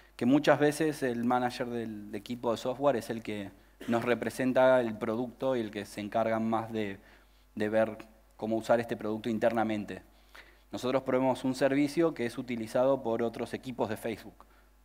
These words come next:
No es que lo que yo hago interfiere directamente con la página web de Facebook que ustedes ven. Nosotros somos unos plomeros ahí en el medio que ponemos estos clústeres de cientos de servidores para conectar sistema A con sistema B y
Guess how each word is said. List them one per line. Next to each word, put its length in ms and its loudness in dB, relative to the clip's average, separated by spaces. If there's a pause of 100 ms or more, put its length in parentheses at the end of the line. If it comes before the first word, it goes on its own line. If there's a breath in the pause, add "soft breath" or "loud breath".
(180)
No 120 -2
es 140 -4
que 440 -4 (200)
lo 120 0
que 120 -6
yo 160 2
hago 340 6
interfiere 720 -4
directamente 560 0
con 160 -4
la 100 -6
página 380 0
web 180 -6
de 120 -10
Facebook 320 -8
que 80 -20
ustedes 220 -8
ven. 380 -10
Nosotros 400 -6
somos 380 -8 (240 soft breath)
unos 180 2
plomeros 500 2
ahí 120 6
en 100 0
el 80 0
medio 320 2
que 100 -4
ponemos 520 -6 (580 soft breath)
estos 260 -6
clústeres 440 2
de 100 -6
cientos 300 -6
de 80 -6
servidores 500 -2
para 260 -4
conectar 640 -2 (500 soft breath)
sistema 500 4
A 80 6
con 160 -4
sistema 400 -2
B 300 0
y 280 -6